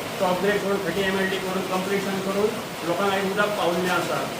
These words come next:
ताच्या उपरांत दुसरें जर तांच्यांनी कितें म्हटलें जाल्यार प्रत्येक वाड्या वाड्याचेर लायट आसतली म्हणून. आयज जर पळयत जाल्यार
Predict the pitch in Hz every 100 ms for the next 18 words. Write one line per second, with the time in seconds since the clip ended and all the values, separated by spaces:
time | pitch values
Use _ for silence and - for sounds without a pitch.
0 | - 160 - 208 208 196 196 196 214 220
1 | 202 202 202 196 202 175 170 180 180 185
2 | 190 196 - 220 190 180 180 196 196 196
3 | 190 180 196 196 - 185 175 160 156 139
4 | - - 151 190 175 - 196 202 196 196